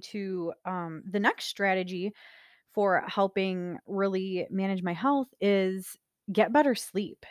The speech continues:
And <laughs> I would love some other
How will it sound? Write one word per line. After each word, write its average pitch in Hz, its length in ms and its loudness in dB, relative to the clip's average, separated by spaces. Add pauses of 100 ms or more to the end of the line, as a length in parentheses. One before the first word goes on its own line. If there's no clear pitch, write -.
(280)
And 196 380 4 (100)
<laughs> 330 720 0
I 214 200 10
would 269 500 6 (960)
love 196 680 4 (200)
some 208 280 0
other 196 680 4